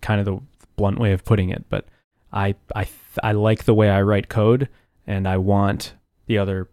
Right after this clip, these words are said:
if another person was writing code, I would want it to be as good as the code that I write, um, which again, you know, is not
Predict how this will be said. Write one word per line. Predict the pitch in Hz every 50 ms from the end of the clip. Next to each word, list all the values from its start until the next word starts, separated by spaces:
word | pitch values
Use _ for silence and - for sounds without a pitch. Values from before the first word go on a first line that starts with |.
| _ _ _ _ _ - -
if | - 120 - -
another | 120 107 104 101 101 98
person | - - 110 101 - 110
was | 101 98 95
writing | 98 95 95 98 92 95
code, | - 107 98 95 92
I | 92
would | 92 95 92
want | 98 95 95 92
it | 92 -
to | - 110
be | - 92 95 90
as | 90 92 -
good | - 98 92 87
as | 87 92 -
the | - -
code | - - 98 92 90
that | 90 87
I | 87 90 101
write, | 117 127 135 156 160 - - _ _ _ _ _ _ _ _ - -
um, | 92 87 90
which | 101 -
again, | 147 139 - 185 175 165 165 165 160 -
you | - 151
know, | 143 135 131 131
is | 127 120 120
not | 127 117 113 - -